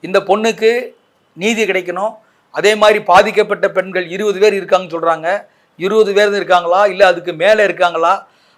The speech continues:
அதையும் காவல்துறை சரியான முறையில விசாரிச்சு, இன்னைக்கு கம்ப்ளைண்ட் கொடுத்த பொண்ணு கதறிட்டு துன்பப்பட்டு துயரப்பட்டு இருக்கு.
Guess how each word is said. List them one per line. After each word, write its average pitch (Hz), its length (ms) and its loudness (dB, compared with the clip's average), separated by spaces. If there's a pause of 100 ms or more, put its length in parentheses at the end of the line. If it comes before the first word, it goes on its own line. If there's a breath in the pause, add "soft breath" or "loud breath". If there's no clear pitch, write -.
அதையும் 214 320 0
காவல்துறை 196 560 4
சரியான 202 420 0
முறையில 185 220 -4
விசாரிச்சு, 185 840 -2
இன்னைக்கு 185 600 -2
கம்ப்ளைண்ட் 226 320 2
கொடுத்த 202 280 0
பொண்ணு 196 300 -2
கதறிட்டு 202 680 2 (1040)
துன்பப்பட்டு 196 580 -2
துயரப்பட்டு 185 420 -2
இருக்கு. 170 500 -8